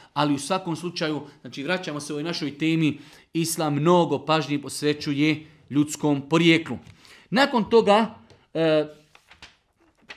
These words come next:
predposljednje poglavlje koje ćemo večeras obratiti, a to je poglavlje,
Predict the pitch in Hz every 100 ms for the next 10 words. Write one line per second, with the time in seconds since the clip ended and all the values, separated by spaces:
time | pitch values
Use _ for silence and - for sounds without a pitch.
0 | _ _ _ _ _ _ _ _ 190 226
1 | 214 - 190 196 180 160 156 156 180 185
2 | 170 160 156 143 143 139 190 175 147 160
3 | 190 175 139 185 180 165 165 160 180 180
4 | 156 180